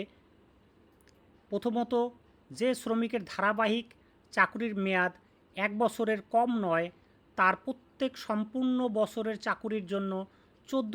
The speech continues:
দিনের মজুরি হারে ক্ষতিপূরণ বা প্রাপ্য গ্র্যাচুইটি যেটি বেশি তা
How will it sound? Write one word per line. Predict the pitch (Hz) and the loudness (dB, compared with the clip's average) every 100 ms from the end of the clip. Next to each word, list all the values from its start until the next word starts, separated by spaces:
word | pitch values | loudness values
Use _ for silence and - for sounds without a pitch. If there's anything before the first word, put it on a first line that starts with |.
| 262 | -2
দিনের | 240 226 214 190 | 0 0 2 2
মজুরি | 185 208 220 - | 2 0 -2 -2
হারে | 175 170 196 - _ _ _ - | -2 0 -2 -8 _ _ _ -4
ক্ষতিপূরণ | 220 240 226 226 226 226 - _ - 151 | -2 -2 -4 -2 0 -2 -6 _ -6 0
বা | 175 - - | 2 0 0
প্রাপ্য | 233 220 220 - 254 254 247 _ - _ _ - | 4 4 2 -2 0 0 -2 _ -20 _ _ -4
গ্র্যাচুইটি | 135 190 190 254 254 247 254 254 - - 143 | 2 4 4 0 -2 -2 -4 -6 -10 -12 -6
যেটি | 180 196 165 - _ - 143 160 | -4 -4 -10 -16 _ -18 -6 -2
বেশি | 185 240 262 - - - | -2 -4 -6 -8 -20 -8
তা | 196 | -2